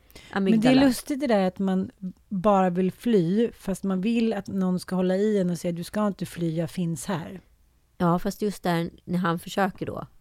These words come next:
Speaker 2: då är han fel person som försöker.
Speaker 1: Mm.
Speaker 2: Det går inte. Och då vill ju jag bara försvinna.
Speaker 1: Mm.
Speaker 2: Så jag går in och så går jag upp och så går jag och lägger mig. Och i sängen så är ba-, båda barnen.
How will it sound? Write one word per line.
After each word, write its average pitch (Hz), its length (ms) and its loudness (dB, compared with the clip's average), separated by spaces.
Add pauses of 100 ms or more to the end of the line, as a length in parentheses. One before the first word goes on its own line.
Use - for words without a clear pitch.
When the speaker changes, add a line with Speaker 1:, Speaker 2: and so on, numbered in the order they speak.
(140)
Speaker 2:
då 185 80 -4
är 185 40 0
han 175 80 0
fel 170 280 -2
person 151 400 -6
som 139 140 -8
försöker. - 340 -12
Speaker 1:
Mm. 165 380 -2 (800)
Speaker 2:
Det 175 260 -6
går 226 320 2
inte. - 340 -8 (340)
Och 180 100 -6
då 220 160 6
vill 202 260 2
ju 170 160 6
jag 147 220 -2
bara 139 500 -4 (160)
försvinna. - 540 -6 (460)
Speaker 1:
Mm. 170 220 -2
Speaker 2:
Så 147 120 -4
jag 156 80 -2
går 160 80 -2
in 214 420 -2
och 185 100 -6
så 139 60 -10
går 147 140 -6
jag - 80 -12 (120)
upp - 280 -10
och - 80 -10
så 156 80 -6
går 151 120 -4
jag 143 60 -2
och 143 60 -4
lägger 151 280 -4
mig. - 300 -8
Och - 200 -10
i 170 120 2
sängen 185 380 -2
så 170 60 -6
är 156 40 -2
ba-, 147 320 -4
båda 147 380 -2
barnen. 151 460 -4